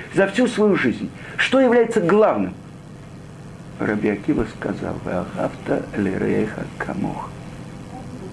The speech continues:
Мы учим в Перкей Авот,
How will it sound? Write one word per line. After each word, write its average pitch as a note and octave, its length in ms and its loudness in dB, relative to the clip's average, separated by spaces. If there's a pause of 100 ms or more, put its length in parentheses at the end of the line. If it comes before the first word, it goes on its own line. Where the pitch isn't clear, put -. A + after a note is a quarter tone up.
(1500)
Мы A2+ 140 6
учим A#2 440 4 (720)
в - 60 -8
Перкей G#2+ 400 4
Авот, A2+ 300 2